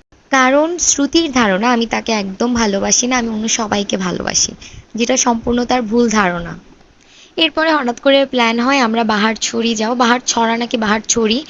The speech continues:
আমি literally এখন ভুলে গেছি, but যেটাই হোক ওটা হচ্ছে একটা বিচ। বাঁশখালীর মধ্যে বিচ আছে, সেটা আমরা সেদিনই জানতে পারি।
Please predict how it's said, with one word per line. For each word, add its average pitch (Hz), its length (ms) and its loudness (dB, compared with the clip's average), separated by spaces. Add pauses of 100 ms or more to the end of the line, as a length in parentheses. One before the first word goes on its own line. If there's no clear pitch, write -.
(280)
আমি 233 200 2
literally 240 340 4
এখন 262 260 -2
ভুলে 269 260 4
গেছি, 277 380 -2 (340)
but 220 320 -4
যেটাই 240 300 2
হোক 269 180 2
ওটা 226 140 2
হচ্ছে 226 200 0
একটা 233 200 0
বিচ। 208 500 0 (340)
বাঁশখালীর 285 480 0
মধ্যে 311 200 0
বিচ 240 320 -2 (120)
আছে, 196 400 0
সেটা 214 300 0
আমরা 214 140 0
সেদিনই 208 420 0
জানতে 185 320 -4
পারি। - 180 -8